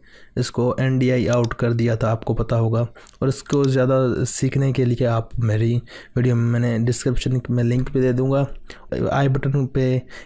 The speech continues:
क्लिक करके भी आप देख सकते हैं। तो यहाँ पर एनडीआई पे क्लिक करेंगे हम, क्योंकि हमें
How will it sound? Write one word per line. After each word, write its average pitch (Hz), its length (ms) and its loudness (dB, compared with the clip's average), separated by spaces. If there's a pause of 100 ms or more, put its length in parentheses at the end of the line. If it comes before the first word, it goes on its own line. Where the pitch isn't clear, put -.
(100)
क्लिक 131 240 0
करके 127 340 0
भी 120 200 2
आप 113 240 0
देख 113 280 0
सकते 110 340 -2
हैं। 110 340 0 (840)
तो 120 440 2 (680)
यहाँ 127 120 2
पर 127 360 0 (500)
एनडीआई 123 600 2 (720)
पे 117 100 0
क्लिक 110 300 -2
करेंगे 107 340 0
हम, 110 200 0 (840)
क्योंकि 127 280 0
हमें 123 380 0